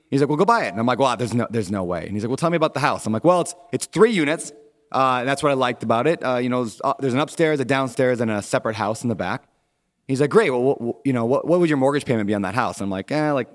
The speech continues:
sixty-five hundred, seven thousand dollars a month. And that's way too much. I don't wanna spend that." He's like, "Well, what could you rent the back house out for?" "Eh, two grand, maybe twenty-five hundred." "What could you rent the bottom for if you had to?" "Probably three grand, maybe a little more." He's like, "Okay, so you're saying you're living in Hawaii,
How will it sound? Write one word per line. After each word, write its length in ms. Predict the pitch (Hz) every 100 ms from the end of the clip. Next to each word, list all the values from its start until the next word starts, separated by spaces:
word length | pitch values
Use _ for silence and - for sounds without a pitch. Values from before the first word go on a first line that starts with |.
| _
sixty-five 640 | - - 120 - 117 113 113
hundred, 300 | 113 117 107
seven 240 | 110 107
thousand 260 | 107 110 104
dollars 200 | 98 92
a 20 |
month. 240 | 135 107
And 80 | 98
that's 160 | 117 101
way 200 | 117 95
too 140 | 107
much. 240 | 95 95
I 60 | 104
don't 80 | 107
wanna 140 | 90
spend 240 | - 85 82
that." 160 | - - -
He's 100 | 123
like, 60 |
"Well, 80 | 139
what 140 | 170 151
could 120 | 139
you 60 |
rent 120 | 151 127
the 60 |
back 240 | 98 120 123
house 240 | 101 -
out 160 | 76 -
for?" 260 | 80 - _ _ _ _ -
"Eh, 220 | 277 285 269 _ _ _ _ -
two 120 | 180
grand, 260 | 156 156
maybe 140 | 151 147
twenty-five 380 | - 147 135 120
hundred." 280 | 123 143 - _ _ _ -
"What 100 | 156
could 80 |
you 60 | 165
rent 120 | 156
the 60 | 120
bottom 320 | 131 165 131
for 260 | 92 85 95
if 80 |
you 80 | 117
had 180 | 107 92
to?" 200 | 98 - - _ _ _ _ _
"Probably 180 | 151 139 -
three 200 | 107 117
grand, 400 | 95 95 104 120 - _ _ _ -
maybe 180 | 107
a 20 | 107
little 140 | 101
more." 220 | 90 95
He's 180 | 117 98
like, 160 | 92 - _ -
"Okay, 360 | 170 127 120
so 180 | 147 139
you're 140 | 135
saying 180 | 135 147
you're 100 | 123
living 200 | 113 120
in 80 | 117
Hawaii, 420 | 113 101 107 110